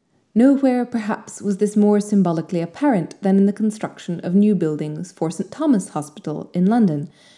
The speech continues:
directly across from the Houses of Parliament in Westminster. The hospital buildings were unveiled by no less a person than Queen Victoria herself. Failures of Victorian care,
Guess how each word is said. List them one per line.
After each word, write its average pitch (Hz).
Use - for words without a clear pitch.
directly 233
across 185
from 185
the 180
Houses 160
of 147
Parliament 170
in 160
Westminster. 180
The 185
hospital 220
buildings 185
were -
unveiled 165
by 151
no 196
less 185
a 170
person 151
than 151
Queen 196
Victoria 156
herself. -
Failures 233
of 175
Victorian 156
care, 156